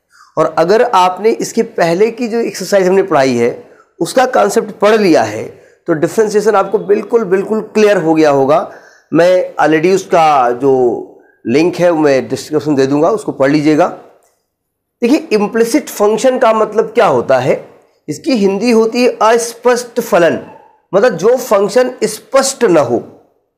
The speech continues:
अब आप कहेंगे, "साहब, स्पष्ट ही नहीं है तो भी क्वेश्चन क्यों लगाए हम, not clear?" ऐसा नहीं है। देखिए, अभी तक हो क्या रहा था, वाई एक्स का फंक्शन होता था,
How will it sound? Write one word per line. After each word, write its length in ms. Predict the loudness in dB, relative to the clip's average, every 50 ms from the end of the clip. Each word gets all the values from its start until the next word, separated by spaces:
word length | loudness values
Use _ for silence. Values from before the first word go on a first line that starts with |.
| _ _ _ -2
अब 100 | 2 2
आप 160 | 2 2 0
कहेंगे, 220 | 0 -2 0 2
"साहब, 240 | 2 0 0 -2 -4
स्पष्ट 460 | -10 -12 -8 -2 -2 -2 -2 -2 -2
ही 100 | 0 2
नहीं 140 | 4 4 4 4
है 60 | 2
तो 120 | 2 0
भी 140 | -2 -4 -6
क्वेश्चन 500 | -6 -10 -18 -20 _ -6 -6 -4 -4 -4
क्यों 200 | -2 0 0 2
लगाए 220 | 2 2 2 2 2
हम, 300 | 0 -2 -6 -10 -16 -6 -2
not 160 | 0 2 2 2
clear?" 340 | 0 0 0 2 2 0 0 -4 -10 -20 _ _ -4
ऐसा 200 | -2 0 0 0
नहीं 160 | 0 0 -2
है। 60 | -2 -2
देखिए, 520 | -2 -2 -2 -2 -6 -6 -8 -12 -20 _ _ _ _ _ _ _ _ _ _ _ _ -2
अभी 180 | -2 0 0 0
तक 180 | 0 -2 -2 -4 -6 -4
हो 140 | -2 0 0
क्या 180 | 0 0 0 2
रहा 220 | 2 2 2 2
था, 540 | 0 0 0 2 2 2 2 0 -4 -8 -16 -20 _ _ _ -16
वाई 640 | -14 -8 -2 0 0 2 2 2 0 -2 -2 -4 -4 -4
एक्स 260 | -4 -4 -4 -8 -8
का 200 | -2 0 2 2
फंक्शन 600 | 0 0 -2 -2 -2 0 0 -2 -2 -2 0 0
होता 320 | 0 0 -2 -2 -2 -4 -4
था, 480 | -4 -8 -14 -16 -18 -20 _ _ _